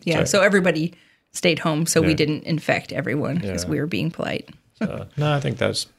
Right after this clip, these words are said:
Speaker 2: probably the best thing so far.
Speaker 1: Alrighty. Uh, what is your most treasured possession?
Speaker 2: Ooh. I don't know.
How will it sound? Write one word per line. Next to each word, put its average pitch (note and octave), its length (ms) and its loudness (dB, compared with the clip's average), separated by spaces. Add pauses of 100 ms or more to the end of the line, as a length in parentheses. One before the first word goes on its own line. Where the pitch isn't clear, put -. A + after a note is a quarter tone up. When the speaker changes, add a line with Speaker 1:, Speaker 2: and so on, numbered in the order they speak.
(140)
Speaker 2:
probably F#2+ 200 0
the F#2 80 -4
best F2 240 -6
thing F2+ 200 -8
so G#2+ 180 -4
far. G2 340 -8 (300)
Speaker 1:
Alrighty. F3+ 720 2
Uh, G3+ 220 4
what G#3+ 220 4
is A3+ 180 2
your A3 100 4
most G3 300 4
treasured F3 460 2
possession? C#3+ 640 -2 (680)
Speaker 2:
Ooh. A2 140 -6 (1500)
I D3+ 60 -8
don't D#3 400 -6
know. F2 240 -4